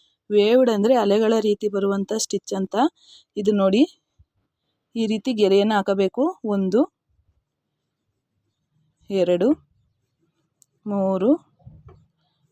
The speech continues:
ನಾಲ್ಕು, ಐದು. ಹೀಗೆ ಐದು ಸ್ಟಿಚ್, ಐದು ಗೆರೆಯನ್ನು ಹಾಕೊಳ್ಳೋಣ. ಒಂದು, ನೋಡಿ ಇಲ್ಲಿ ಎರಡು,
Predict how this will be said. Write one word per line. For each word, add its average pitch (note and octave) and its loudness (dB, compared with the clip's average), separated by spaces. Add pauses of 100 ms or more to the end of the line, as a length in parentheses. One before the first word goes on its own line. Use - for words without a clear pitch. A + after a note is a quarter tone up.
(160)
ನಾಲ್ಕು, G3 -4 (2250)
ಐದು. G3 -4 (2250)
ಹೀಗೆ G#3+ -4 (180)
ಐದು A3 -2
ಸ್ಟಿಚ್, - -12 (300)
ಐದು G#3+ -2
ಗೆರೆಯನ್ನು G3 -2
ಹಾಕೊಳ್ಳೋಣ. F#3 -4 (300)
ಒಂದು, F#3 -6 (1600)
ನೋಡಿ F#3 -4 (140)
ಇಲ್ಲಿ F#3 -6
ಎರಡು, F3 -4